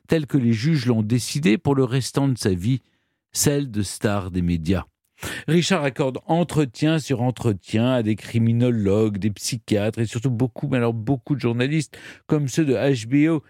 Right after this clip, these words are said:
qui diffusent au milieu des années deux mille plusieurs documentaires, les Iceman Tapes. Et là, il devient très difficile de démêler la réalité de la fiction.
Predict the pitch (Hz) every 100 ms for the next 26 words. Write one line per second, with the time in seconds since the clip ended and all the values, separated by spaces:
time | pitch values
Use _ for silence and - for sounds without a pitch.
0 | _ _ _ 151 143 139 - 175 151 143
1 | 143 127 143 139 165 123 113 120 110 107
2 | 120 147 135 - 113 104 101 120 139 117
3 | 95 - 107 110 - _ - 120 110 -
4 | 135 139 123 - 123 113 104 117 95 80
5 | - - - _ - - 185 185 185 185
6 | 170 - 151 143 147 135 - 185 156 -
7 | 185 151 123 107 156 143 131 143 110 101
8 | 131 117 110 - 117 104 104 - 98 -
9 | 101